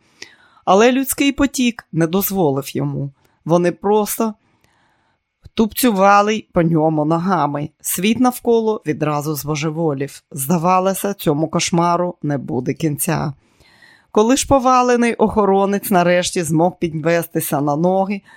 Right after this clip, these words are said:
він кинувся крізь цей бедлам до п'єдесталу і, не вірячи власним очам, дивився на нього. Діамант Лукула зник.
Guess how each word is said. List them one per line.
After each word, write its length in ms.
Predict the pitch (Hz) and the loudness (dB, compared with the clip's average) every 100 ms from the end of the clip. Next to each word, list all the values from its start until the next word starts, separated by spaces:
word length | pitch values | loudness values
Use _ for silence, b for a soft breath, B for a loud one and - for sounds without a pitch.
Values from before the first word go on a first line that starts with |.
| b b b b - | b b b b -6
він 360 | 185 247 349 349 | 2 4 4 2
кинувся 580 | 277 254 254 247 240 | 0 2 2 2 -2
крізь 320 | 226 180 170 - | 0 0 -2 -2
цей 200 | 196 180 | -2 0
бедлам 500 | 175 156 165 175 170 | 0 2 2 2 2
до 120 | 151 | 0
п'єдесталу 840 | 139 131 156 - 185 185 190 190 b b b b b | 0 -2 -4 -4 -4 -2 -4 -6 b b b b b
і, 420 | - 226 240 262 - - | 0 2 4 0 -2 0
не 180 | 170 | 2
вірячи 540 | 156 165 196 208 - 208 | 2 2 4 4 2 -2
власним 580 | 180 147 147 - 131 131 | -2 -2 -2 -4 -4 -4
очам, 540 | 131 175 170 170 170 - | -4 -2 -2 -4 -8 -6
дивився 580 | 160 151 180 170 - 139 | -2 0 -2 -4 -4 -2
на 140 | 147 | -2
нього. 500 | 139 139 139 147 151 - _ _ _ _ _ _ _ - | -2 -2 -2 -4 -8 -14 _ _ _ _ _ _ _ -2
Діамант 680 | 151 175 185 208 240 254 | 2 4 4 4 2 0
Лукула 680 | 220 220 - 165 160 156 156 - _ | -2 -4 -2 0 0 -2 -6 -12 _
зник. 600 | 131 - 185 170 - - | -4 2 2 2 -4 -18